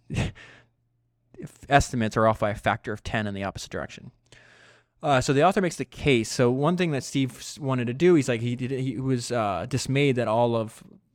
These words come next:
uh, like, electronic manufacturing was being moved from America to Ja-, Ja-, Japan at the time.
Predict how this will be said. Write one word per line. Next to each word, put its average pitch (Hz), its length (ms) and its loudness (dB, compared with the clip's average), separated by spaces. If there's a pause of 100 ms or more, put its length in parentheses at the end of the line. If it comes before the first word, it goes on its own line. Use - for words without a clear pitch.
uh, 101 300 -8
like, 113 240 -12
electronic 120 680 -6
manufacturing 131 640 -2
was 117 100 -4
being 110 220 -4
moved 123 280 0
from 110 180 -4
America 123 420 0
to - 180 -10
Ja-, 101 160 -2 (100)
Ja-, - 140 -12 (220)
Japan 160 320 2
at 151 80 0
the - 60 -16
time. 135 360 -2